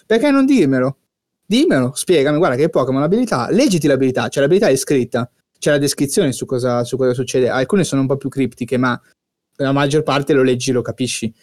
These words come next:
Eh, l'altra cosa è, per esempio, la natura del Pokémon. Quella è ancora più nascosta, perché se tu vai a vedere nella descrizione del Pokémon, c'è, "L'hai catturato, tal dei tali, ha questa natura qui", ok?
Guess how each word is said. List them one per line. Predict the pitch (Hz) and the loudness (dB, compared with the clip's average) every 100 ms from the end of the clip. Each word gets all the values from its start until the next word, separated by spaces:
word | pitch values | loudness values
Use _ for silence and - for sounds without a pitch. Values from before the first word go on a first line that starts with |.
| _ _ | _ _
Eh, | - 131 123 | -4 0 0
l'altra | 123 175 190 190 | 2 2 2 0
cosa | 190 156 147 180 | 0 2 2 0
è, | 165 185 | 2 0
per | - 156 | 2 0
esempio, | 147 139 139 160 190 - _ | 2 2 2 0 0 -4 _
la | 147 | 0
natura | 147 147 156 | 0 2 2
del | 139 120 | 2 0
Pokémon. | 135 120 120 113 123 _ _ _ | -2 -2 -4 -6 -8 _ _ _
Quella | - 196 | 0 2
è | 165 | 2
ancora | 147 160 226 | 0 0 0
più | - | 2
nascosta, | 147 135 - 123 120 127 | -2 -2 -4 -6 -4 -6
perché | 127 - 139 135 - _ _ _ _ - | -6 -2 0 0 -4 _ _ _ _ -6
se | 151 | 0
tu | 190 | 2
vai | 165 | 4
a | |
vedere | 165 165 | 4 4
nella | 147 | 2
descrizione | 143 - 156 175 | 0 -2 -2 0
del | 208 220 | 0 2
Pokémon, | 190 190 208 214 208 | 0 0 0 2 2
c'è, | 180 151 135 123 117 | 2 2 2 2 2
"L'hai | 139 | 0
catturato, | 143 131 143 147 143 123 127 | 0 0 2 2 2 0 -2
tal | 127 135 | -2 0
dei | 180 | 0
tali, | 214 202 214 147 | 0 0 2 2
ha | 151 139 | 2 0
questa | 139 127 147 | 0 -2 -2
natura | 143 139 139 | -2 0 0
qui", | - 127 120 - | 0 -4 -4 -8
ok? | 143 | -8